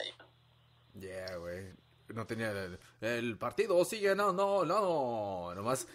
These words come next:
Speaker 2: con que, si quieres ser comentarista, güey, nomás agrégale, eh, ese sonidito al final. ¡Eh, tira! ¡Ah, de una! <laughs> Para todo, güey, nomás sacamos así. ¡Ah, falta! <laughs>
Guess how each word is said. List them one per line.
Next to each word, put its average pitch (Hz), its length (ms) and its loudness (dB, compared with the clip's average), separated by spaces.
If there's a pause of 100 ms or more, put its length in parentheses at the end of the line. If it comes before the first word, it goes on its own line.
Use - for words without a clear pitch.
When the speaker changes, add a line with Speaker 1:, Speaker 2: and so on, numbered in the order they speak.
(120)
Speaker 2:
con 120 160 -4
que, 113 460 0
si 131 140 -4
quieres 202 200 8
ser 196 120 0
comentarista, 190 540 4
güey, 196 120 6
nomás 147 260 2
agrégale, 147 520 4
eh, 95 400 0
ese 120 220 -4
sonidito 113 360 -2
al 113 60 2
final. 92 1120 -2 (360)
¡Eh, 214 220 10
tira! 135 960 6 (180)
¡Ah, 107 300 4
de 160 100 6
una! 131 520 6 (500)
<laughs> - 480 -14
Para 151 220 -2
todo, 190 220 6
güey, 175 100 6
nomás 165 240 2
sacamos 170 340 6
así. 151 180 0 (360)
¡Ah, 220 160 10
falta! 110 1200 6
<laughs> - 60 4